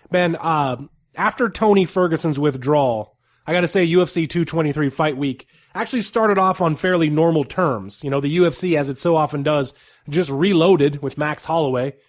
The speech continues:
which is both a testament to, uh, the U F C's dominance over the industry, and I think a testament to the athletes of the sport being willing to go out there and, and, you know, uh,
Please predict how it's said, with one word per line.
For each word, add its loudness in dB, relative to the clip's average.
which -4
is -2
both 0
a -4
testament -2
to, 0
uh, -4
the -6
U 2
F 0
C's -4
dominance 0
over 0
the 0
industry, -2
and 0
I 0
think -2
a -2
testament -2
to 2
the 0
athletes -2
of -4
the 0
sport 0
being -2
willing 2
to -6
go 0
out -2
there 0
and, -6
and, -8
you -6
know, -2
uh, -10